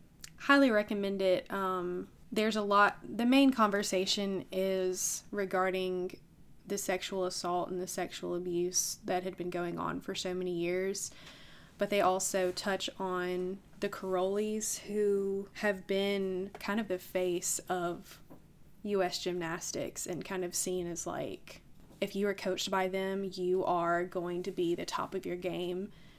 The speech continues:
And unfortunately, uh,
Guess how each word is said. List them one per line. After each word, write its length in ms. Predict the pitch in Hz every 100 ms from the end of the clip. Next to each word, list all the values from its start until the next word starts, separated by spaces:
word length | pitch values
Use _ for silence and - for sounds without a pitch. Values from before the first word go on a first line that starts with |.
| - - -
And 640 | - 202 196 196 190 185 -
unfortunately, 1120 | 190 185 190 202 - 202 190 190 190 190 190 - - - -
uh, 100 | -